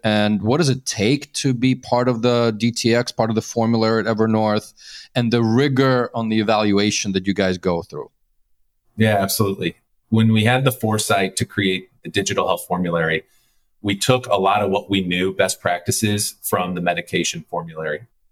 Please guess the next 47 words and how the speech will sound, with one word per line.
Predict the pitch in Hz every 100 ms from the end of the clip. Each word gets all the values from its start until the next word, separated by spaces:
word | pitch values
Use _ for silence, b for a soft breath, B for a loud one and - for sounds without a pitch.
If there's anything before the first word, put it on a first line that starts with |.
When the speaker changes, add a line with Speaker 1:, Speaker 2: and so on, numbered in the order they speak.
| -
Speaker 2:
With | 95 104
a | 104
medication | 113 120 131 117 113
formulary, | 110 101 101 98 98
as | 95
you | 98
know | 92 90 87
from | 104
your | 95
days | 90 95 90
in | 95
the |
P | - 104
B | 98 95
M, | 92 95 98 b b -
you | 98
have |
a | 92
P | - 107
and | 101
T | - 104
committee | - 98 95 95 95 _ -
that's | 101 98
evaluating | 101 95 92 95 92 92 92 92 107 -
the | 95
drugs | 92 95 92 90 -
that | 101
are | 92
on | 90 95
the |
formulary | - 92 92 90 90 90
for | 90 92
safety, | 90 92 90 98
effectiveness, | - 87 87 - 87 -
et | -
cetera. | - 90 87 82 _ _ _ _ _ -
The | 110 110 107 107 - _ _
digital | 131 135 160 135
health | 117 -
formulary | 104 98 95 95
doesn't | 95 104 104
have | 104 98
a | 90
P | 87 107
and | 95 85
T | 92 92 127 -
necessarily, | 92 - - 92 104 117